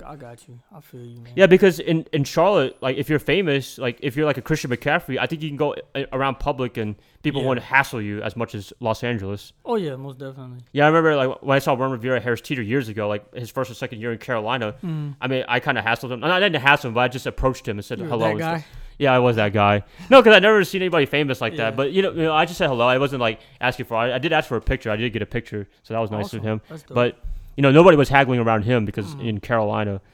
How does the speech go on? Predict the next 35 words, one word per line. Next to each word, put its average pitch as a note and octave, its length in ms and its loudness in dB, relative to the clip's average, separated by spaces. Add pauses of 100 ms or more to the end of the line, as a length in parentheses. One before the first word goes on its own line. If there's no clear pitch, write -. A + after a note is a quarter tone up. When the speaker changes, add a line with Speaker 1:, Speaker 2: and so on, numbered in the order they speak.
(380)
Speaker 2:
But C3 160 6
if, C#3 80 4
if D3 160 2
he D3+ 80 8
was E3 120 6
in C3 60 0
Los B2+ 220 4
Angeles, C#3+ 340 -2
probably. G#2+ 840 -4 (120)
Speaker 1:
Yeah, E3 140 -12
probably F#3 320 -2
half E3+ 160 -4
the D#3 80 -16
people E3+ 260 -12
there D#3+ 200 -6
ain't D#3+ 240 -12
even D3 220 -14
from C#3+ 200 -12
there C3+ 80 -12
anyway, C3 400 -14
so B2 220 -20
it's - 120 -20 (640)
Speaker 2:
Yeah. G#2 280 0
Speaker 1:
probably C#3+ 260 -10 (180)
nothing D3+ 360 -16
but C#3+ 80 -14
a C#3+ 40 -16
bunch C#3+ 180 -14
of - 40 -20
tourists. C#3+ 600 -20 (280)
Speaker 2:
Yeah, A2+ 240 0
yeah. F#2+ 320 -6
Mm-hmm. G2+ 140 -14
Speaker 1:
Tourists. F#3 720 -8
Speaker 2:
Mm-hmm. G#2+ 380 -10